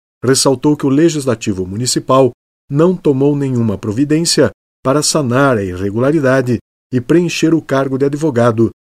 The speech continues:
por meio de concurso público. José Hamilton Bisotto ingressou com recurso de revista contra a decisão.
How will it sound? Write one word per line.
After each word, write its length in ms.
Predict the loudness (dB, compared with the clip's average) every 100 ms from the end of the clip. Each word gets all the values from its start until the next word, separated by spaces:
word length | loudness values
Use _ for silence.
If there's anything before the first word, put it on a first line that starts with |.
| -4
por 160 | 0 2
meio 280 | 2 0
de 120 | 0 -2
concurso 520 | -4 -6 -8 -10 -8
público. 480 | -4 -2 -2 -4 -18 _ _ _ _ _ _
José 380 | -4 -2 2 2
Hamilton 460 | 2 0 -4 -4 -2
Bisotto 560 | 0 2 2 2 -4 -4 _ _
ingressou 480 | -2 0 0 0 -2
com 160 | -2 -4
recurso 520 | -4 -2 -4 -4 -4
de 100 | -4
revista 540 | -4 -4 -4 -4 -8
contra 580 | -4 -4 -2 -4 -4 -4
a 60 | -8
decisão. 560 | -10 -10 -6 -4 -4